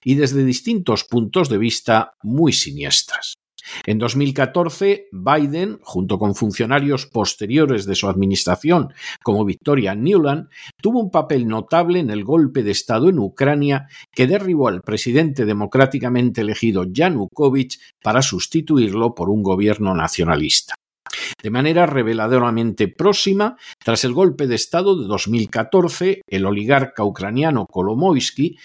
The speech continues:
dueño de Burisma, no solo se convirtió en gobernador, sino que pasó a controlar buena parte de las riquezas energéticas de Ucrania. De forma notablemente hábil,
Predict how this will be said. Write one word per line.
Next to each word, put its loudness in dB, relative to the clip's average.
dueño 0
de 4
Burisma, -2
no 0
solo 2
se -2
convirtió 0
en -2
gobernador, 0
sino -2
que 0
pasó 0
a -2
controlar 0
buena -2
parte 0
de 2
las 0
riquezas -2
energéticas 0
de -2
Ucrania. -2
De -4
forma 0
notablemente -2
hábil, 0